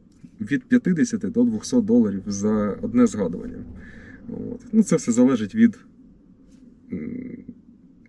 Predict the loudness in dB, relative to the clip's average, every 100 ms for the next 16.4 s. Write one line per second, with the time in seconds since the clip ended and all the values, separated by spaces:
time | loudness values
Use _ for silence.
0 | _ -2 -2 2 2 2 -4 -2 2 4
1 | 2 0 -4 -2 -2 0 2 4 4 4
2 | 0 -8 -20 -20 -20 -20 -20 -12 -12 -12
3 | -14 -8 -4 2 2 4 4 4 4 2
4 | 2 -2 2 4 2 0 -2 -4 -6 -10
5 | -10 -12 -10 -6 0 2 0 -2 -4 -2
6 | -2 -2 -4 -4 -2 -2 -2 -6 -8 -8
7 | -10 -10 -12 _ -20 -20 -20 -20 -20 -20
8 | -20 -20 -6 0 0 0 -2 -2 -2 2
9 | 4 6 6 6 2 2 0 2 0 -2
10 | -2 -2 -2 -2 -2 0 2 2 2 2
11 | 2 4 6 4 2 -2 2 2 2 -2
12 | -2 0 -2 2 0 0 -2 -4 -4 -6
13 | -2 2 2 2 0 0 -2 -2 -2 -2
14 | -2 -2 -2 -2 -4 -4 -4 -2 6 6
15 | 6 2 4 4 0 -4 -4 2 2 2
16 | 2 2 0